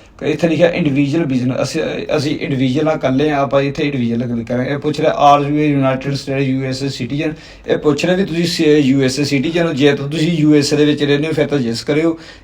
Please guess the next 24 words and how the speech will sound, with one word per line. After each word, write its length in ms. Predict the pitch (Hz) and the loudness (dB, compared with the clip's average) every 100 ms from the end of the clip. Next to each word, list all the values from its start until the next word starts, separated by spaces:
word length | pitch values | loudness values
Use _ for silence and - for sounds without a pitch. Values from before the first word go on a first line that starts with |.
| 123 | -2
ਜੇ 160 | 156 | 0
ਤੁਸੀਂ 200 | 156 160 | 2 2
ਇੰਡੀਆ 160 | 156 147 | 4 4
ਦੇ 60 | |
ਵਿੱਚ 200 | 151 151 | 4 0
ਰਹਿੰਦੇ 220 | 156 156 165 | 0 0 0
ਹੋ 40 | |
ਫਿਰ 160 | 165 156 | 0 0
ਤੁਸੀਂ 260 | 147 131 | 0 -2
ਇੱਥੇ 260 | 147 185 170 - - 139 | -2 -2 -2 -6 -2 2
no 160 | 156 | 2
ਕਰ 140 | 147 123 | 2 2
ਦੇਣਾ। 260 | 95 98 | 2 -6
No 220 | 107 135 160 | -2 0 2
ਕਰਨ 180 | 165 | 2
ਤੋਂ 80 | 151 | 4
ਬਾਅਦ 120 | 156 | 2
ਨੀਚੇ 280 | 147 123 135 | 2 -2 0
ਆ 60 | 135 | 0
ਜਾਏਗਾ, 280 | 147 147 131 | 2 2 2
ਇਹ 80 | |
ਪੁੱਛ 240 | 156 147 143 | 0 -4 -2
ਰਿਹਾ 100 | 147 | -2
ਵੀ 320 | 165 185 170 | 0 -2 -4